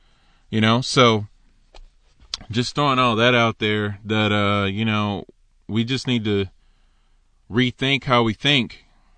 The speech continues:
sometimes, because if you, if we have problems with the sages, I mean, we just need to remember a few things about them,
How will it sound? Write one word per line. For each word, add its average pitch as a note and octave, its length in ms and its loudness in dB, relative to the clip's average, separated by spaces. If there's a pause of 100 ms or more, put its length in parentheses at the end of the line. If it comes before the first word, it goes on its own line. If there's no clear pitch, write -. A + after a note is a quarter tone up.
(160)
sometimes, G#2+ 680 -4
because G#2 720 -4 (800)
if A2+ 240 -2
you, A#2+ 480 2
if A2 140 -6
we A#2+ 140 2
have D3 240 4
problems C3 400 4
with A2 100 -4
the G2 80 -6
sages, G2+ 500 0
I G2+ 60 -4
mean, G2+ 160 -4
we G#2+ 140 -2
just A2+ 180 -4
need A2+ 140 -2
to G#2+ 80 -4
remember G2 680 -4
a F#2+ 100 -10
few A2 260 -4
things G2+ 320 -4
about F#2 340 -2
them, E2+ 380 -10